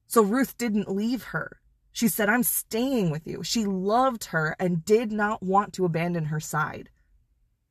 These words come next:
I'm bringing this up because what I take from this is that we should not diminish the impact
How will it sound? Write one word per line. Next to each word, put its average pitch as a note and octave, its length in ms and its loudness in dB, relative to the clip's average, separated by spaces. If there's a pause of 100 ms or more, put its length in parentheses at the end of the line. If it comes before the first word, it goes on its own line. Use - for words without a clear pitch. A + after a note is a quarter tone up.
(880)
I'm A#3 200 8
bringing C#4 380 0
this G#3 180 0
up F#3+ 160 0
because F3+ 480 0
what F3+ 300 4
I G3+ 100 4
take C4+ 340 -6
from G3+ 260 -2
this D#3+ 380 -4
is F#3 180 0
that F#3 320 2 (1500)
we A#3+ 300 2
should C#4 320 2
not F#3 760 2 (680)
diminish G#3+ 640 4
the F#3 180 -10 (160)
impact C4 840 -4